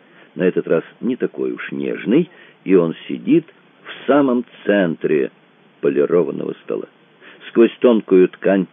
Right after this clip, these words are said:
пижамы явственно ощущался холод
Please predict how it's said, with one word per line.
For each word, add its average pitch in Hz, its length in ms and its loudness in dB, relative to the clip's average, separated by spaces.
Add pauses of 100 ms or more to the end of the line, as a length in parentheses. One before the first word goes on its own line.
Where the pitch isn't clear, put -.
(280)
пижамы 90 500 0
явственно 107 720 0 (320)
ощущался 101 800 0
холод 110 540 6